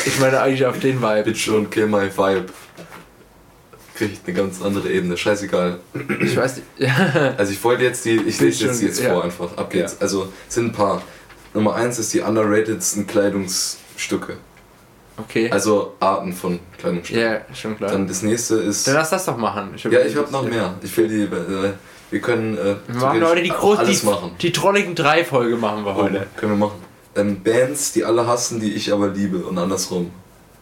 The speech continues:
Speaker 1: Ja.
Speaker 2: Hatten wir vielleicht sogar schon.
Speaker 1: Nee, f-, nee, haben wir noch nicht gemacht.
Speaker 2: Okay, okay. Ähm, dann die coolsten Waffen.
Speaker 1: <laughs> Das ist nicht cool.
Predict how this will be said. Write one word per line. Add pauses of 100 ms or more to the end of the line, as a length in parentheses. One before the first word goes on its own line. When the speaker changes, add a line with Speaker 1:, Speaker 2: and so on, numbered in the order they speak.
(200)
Speaker 1:
Ja.
Speaker 2:
Hatten
wir
vielleicht
sogar
schon. (120)
Speaker 1:
Nee,
f-,
nee,
haben
wir
noch
nicht
gemacht.
Speaker 2:
Okay,
okay. (800)
Ähm,
dann (680)
die
coolsten
Waffen. (800)
Speaker 1:
<laughs>
Das
ist
nicht
cool.